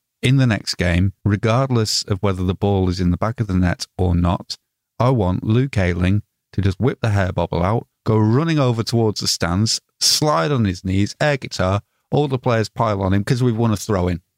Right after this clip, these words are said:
something, something incontrovertible that can't be overruled. Just celebrate that, and then we all get to celebrate it,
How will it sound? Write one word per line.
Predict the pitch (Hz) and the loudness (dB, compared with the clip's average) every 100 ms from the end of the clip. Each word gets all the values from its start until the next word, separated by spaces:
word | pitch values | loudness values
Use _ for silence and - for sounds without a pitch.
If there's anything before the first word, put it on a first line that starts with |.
| _ | _
something, | - 92 95 | -6 -2 -2
something | - 147 143 139 | 0 0 2 2
incontrovertible | 135 135 127 120 113 107 - 98 | 2 0 -2 -2 0 0 0 -2
that | 95 - | -2 -2
can't | 110 113 | -2 0
be | 107 | 0
overruled. | 104 95 95 87 - _ _ | 0 0 0 0 -4 _ _
Just | 180 190 | -2 0
celebrate | 196 190 147 135 | 0 0 0 0
that, | 131 117 | 0 0
and | 135 | 2
then | 131 143 | 2 2
we | 156 | 2
all | 175 | 2
get | 156 | -2
to | - | -6
celebrate | 131 139 117 101 104 | -4 0 0 0 0
it, | 113 156 | 0 -2